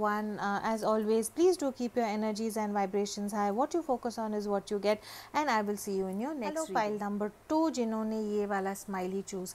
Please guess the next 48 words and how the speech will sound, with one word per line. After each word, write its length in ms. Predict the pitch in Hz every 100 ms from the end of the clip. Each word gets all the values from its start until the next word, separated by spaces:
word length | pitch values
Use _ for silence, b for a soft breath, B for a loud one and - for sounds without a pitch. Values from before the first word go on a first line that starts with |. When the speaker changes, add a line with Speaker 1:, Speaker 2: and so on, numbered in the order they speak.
| -
Speaker 1:
किया 180 | 180 175
था, 200 | 226 220
let's 520 | 240 381 381 - -
see, 280 | 277 277 277 B B B
अ, 40 | 208
आपका 560 | 214 240 247 - 247
जो 200 | 233 240
no 480 | 233 214 226 240 240
contact 500 | 202 196 202 196 -
है 260 | 208 240 392 -
उसका 360 | 190 - 226 294
फ्यूचर 680 | 381 - - 214 - 254 349 - -
क्या 200 | 220 190
होगा। 500 | 202 196 165 160 147 B B B B
अ, 220 | 208 226 233
रीडिंग 300 | 262 302 311
में 100 | 294
जाने 280 | 262 254
से 120 | 254 262
पहले 400 | 240 240 233 220
let 80 |
me 140 | 233 233
tell 200 | 220 226
you 100 | 220
कि 80 | 233
ये 60 |
सबके 300 | 226 226 -
साथ 160 | 233 226
रेजोनेट 500 | 226 208 220 220 220
नहीं 260 | 262 285 349
होगा। 380 | 311 277 277 269
अगर 180 | 254 233
आपके 260 | 214 -
साथ 200 | 220 214 214
रेजोनेट 440 | 202 208 208 208 -
नहीं 260 | 208 214 214
होता 280 | 202 -
है 240 | 190 220 440
तो 120 | 311
pile 340 | - 220 214 220
number 240 | 214 220 - - 320
two, 200 | 359 415 B B B B -
अ, 80 | 214
सॉरी, 320 | 214 247 196
pile 340 | 190 220 226 233
number 340 | 233 226 202
one 260 | 233 330
या 140 | 339